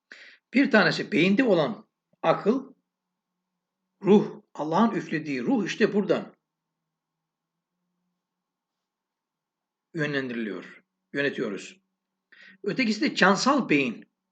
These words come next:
olan second brain, good brain. O da bağırsaklarımızda yani şu midemizin altında olan yerlerde. Bunu araştırın. İşte şeytanın vesvese verdiği yerlerde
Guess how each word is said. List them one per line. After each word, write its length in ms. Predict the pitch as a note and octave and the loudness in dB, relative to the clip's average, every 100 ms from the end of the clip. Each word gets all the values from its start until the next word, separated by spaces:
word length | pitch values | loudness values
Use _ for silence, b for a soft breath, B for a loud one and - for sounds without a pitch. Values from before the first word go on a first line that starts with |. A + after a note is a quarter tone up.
| _ _ _ _ _ _ _ _ _ _ | _ _ _ _ _ _ _ _ _ _
olan 420 | C#3 E3+ D4+ - - | -2 0 -2 -6 -8
second 500 | - B3+ C4 - E3 | 2 2 4 0 2
brain, 360 | D3+ A2 - - | 0 0 -8 -4
good 260 | C#4+ - | -4 -2
brain. 360 | D#3 A#2 - - _ _ _ _ | -4 -4 -6 -16 _ _ _ _
O 160 | A#3 C4+ | -4 0
da 140 | C4+ | 0
bağırsaklarımızda 680 | F#3 F3+ F3 - E3 D#3 C3+ | 2 2 0 0 0 0 -2
yani 200 | A#2 A2 A2 | -4 -4 -6
şu 240 | B3 B3+ | -8 -6
midemizin 480 | E3+ F3+ F3+ E3+ G#3 | -6 -4 -2 -2 -4
altında 400 | E3+ D#3 F#3 F3+ | -4 -6 -6 -4
olan 420 | D3+ E3+ B3 - _ _ _ | -2 0 -2 -8 _ _ _
yerlerde. 640 | D3+ C#3+ C3 A2+ G2 - _ _ _ _ _ _ _ | -2 0 0 -2 -10 -12 _ _ _ _ _ _ _
Bunu 160 | G#3+ G#3+ | 0 2
araştırın. 600 | G3+ - G3 A#2+ - - _ _ _ _ _ _ _ _ - | 2 2 -2 -4 -10 -14 _ _ _ _ _ _ _ _ 0
İşte 260 | A3+ - G3+ | 0 2 4
şeytanın 460 | A3 A3 B3 A#3 | 4 4 2 4
vesvese 420 | G3 G3 G3+ B3+ | 2 2 0 2
verdiği 380 | F3 D3 C#3 B2+ | 4 4 2 0
yerlerde 640 | D#3 B3 E3+ C3+ G#3 D4+ | 2 4 2 2 -2 -2